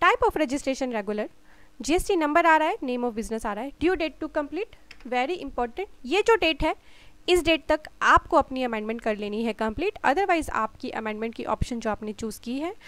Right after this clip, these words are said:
वो हो जाएगी invalid और आपको फिर से proceed करना पड़ेगा। तो this is very important, due date to complete, मेरे पास आ रही है सत्ताईस अगस्त, तो जो भी due date आपके पास आए उससे पहले अपनी amendment को complete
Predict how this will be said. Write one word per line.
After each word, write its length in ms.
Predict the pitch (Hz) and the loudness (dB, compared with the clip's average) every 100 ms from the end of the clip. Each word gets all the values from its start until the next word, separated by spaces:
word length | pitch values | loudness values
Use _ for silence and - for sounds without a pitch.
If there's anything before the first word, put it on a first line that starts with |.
| - - - | -20 -6 0
वो 100 | 427 | 2
हो 100 | 349 | 2
जाएगी 300 | 285 233 233 | 0 -4 -4
invalid 420 | - 226 214 277 - | -8 -8 -8 -8 -12
और 60 | 208 | -14
आपको 300 | 202 - - - - | -14 -8 -8 -8 -6
फिर 120 | 339 | -4
से 160 | - 349 | -2 -4
proceed 400 | 262 240 330 - - - | -6 -6 -10 -12 -18 -14
करना 220 | 208 190 | -12 -10
पड़ेगा। 340 | 190 196 202 359 - - - | -8 -8 -6 -8 -10 -16 -8
तो 60 | 240 | -4
this 160 | - | -2
is 100 | 302 | -2
very 220 | 240 247 262 | 0 0 -2
important, 520 | 247 240 247 466 - | -4 -4 -2 -6 -6
due 180 | 240 233 | -4 -2
date 220 | 214 208 | -2 -4
to 80 | 233 | -8
complete, 460 | - 220 269 381 277 | -8 -8 -8 -8 -6
मेरे 200 | 226 233 | -6 -6
पास 180 | 220 220 | -6 -8
आ 60 | 196 | -10
रही 120 | 190 | -10
है 40 | |
सत्ताईस 420 | 208 202 190 220 - 196 | -12 -10 -10 -10 -12 -14
अगस्त, 580 | - 226 214 339 - - | -8 -4 0 -2 -2 -6
तो 120 | 262 | -6
जो 200 | 220 285 | -2 0
भी 120 | 392 311 | 0 -2
due 120 | 262 | -2
date 180 | 233 226 | -2 -2
आपके 220 | - 220 | -4 -6
पास 240 | 214 214 - | -6 -6 -6
आए 160 | 311 523 | -6 -6
उससे 240 | - - 233 | -8 -6 -6
पहले 260 | 240 214 | -4 -6
अपनी 200 | 208 214 | -8 -10
amendment 340 | 202 196 190 196 | -10 -10 -12 -12
को 80 | 208 | -12
complete 380 | 208 - 208 | -12 -12 -14